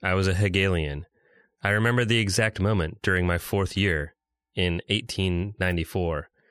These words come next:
when I became one. I had gone out to buy a tin of tobacco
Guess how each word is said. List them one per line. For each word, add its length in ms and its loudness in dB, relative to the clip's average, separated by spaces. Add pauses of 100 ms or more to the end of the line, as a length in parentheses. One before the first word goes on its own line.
(220)
when 160 0
I 40 0
became 400 0
one. 220 -6 (840)
I 100 -2
had 120 0
gone 180 0
out 140 -2
to 80 -2
buy 160 0
a 80 0
tin 220 -2
of 160 -2
tobacco 600 -2